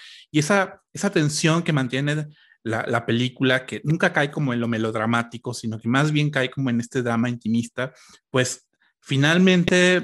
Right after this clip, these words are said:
te, te, te habla de la vulnerabilidad con la que se, con la que viven estos personajes. Y finalmente el hecho de que están acompañadas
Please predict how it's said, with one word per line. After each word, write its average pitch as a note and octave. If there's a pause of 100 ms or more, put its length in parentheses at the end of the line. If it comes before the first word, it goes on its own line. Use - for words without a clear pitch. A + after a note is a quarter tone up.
(160)
te, C3+
te, A#2+
te A#2
habla D3
de E3
la C3+
vulnerabilidad A#2
con E3+
la B2+
que -
se, - (200)
con A#2
la A2+
que -
viven D#3+
estos -
personajes. - (560)
Y D#3+
finalmente E3+
el E3
hecho D#3+
de D#3
que - (280)
están C3+
acompañadas B2+